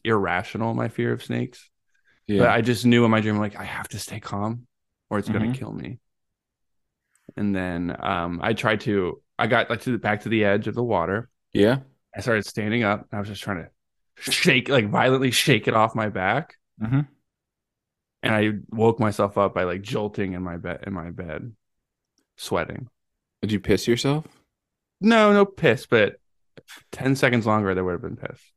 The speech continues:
Speaker 2: Yeah. Um,
Speaker 1: But, like, I woke up mid, literally, like, tossing my body to the other side of the bed. <laughs>
Speaker 2: Yeah.
Speaker 1: It was
Speaker 2: Whenever,
Speaker 1: violent.
Speaker 2: whenever I have a dream, I usually wake up from, like, a kick. Like, I'm either, like,
Speaker 1: Oh, yeah, I
Speaker 2: I,
Speaker 1: do
Speaker 2: I
Speaker 1: that
Speaker 2: don't
Speaker 1: all the
Speaker 2: know.
Speaker 1: time.
Speaker 2: A nice kick.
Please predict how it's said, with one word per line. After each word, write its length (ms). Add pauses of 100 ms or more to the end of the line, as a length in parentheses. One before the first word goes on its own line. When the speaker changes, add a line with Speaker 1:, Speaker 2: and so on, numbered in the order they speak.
(120)
Speaker 2:
Yeah. 260 (680)
Um, 480 (220)
Speaker 1:
But, 200
like, 160
I 260 (380)
woke 320
up 220
mid, 480 (720)
literally, 460
like, 220
tossing 460
my 140
body 300
to 60
the 100
other 160
side 200
of 60
the 40
bed. 220 (180)
<laughs> 160
Speaker 2:
Yeah. 340 (460)
Speaker 1:
It 80
was 160
Speaker 2:
Whenever, 300
Speaker 1:
violent. 160 (220)
Speaker 2:
whenever 260
I 60
have 100
a 60
dream, 280
I 120
usually 340
wake 220
up 100
from, 120
like, 140
a 80
kick. 440 (200)
Like, 140
I'm 100
either, 220
like, 360 (760)
Speaker 1:
Oh, 80
yeah, 200
I 40
Speaker 2:
I, 20
Speaker 1:
do 40
Speaker 2:
I 40
Speaker 1:
that 60
Speaker 2:
don't 60
Speaker 1:
all 60
the 60
Speaker 2:
know. 80
Speaker 1:
time. 200 (180)
Speaker 2:
A 40
nice 200
kick. 500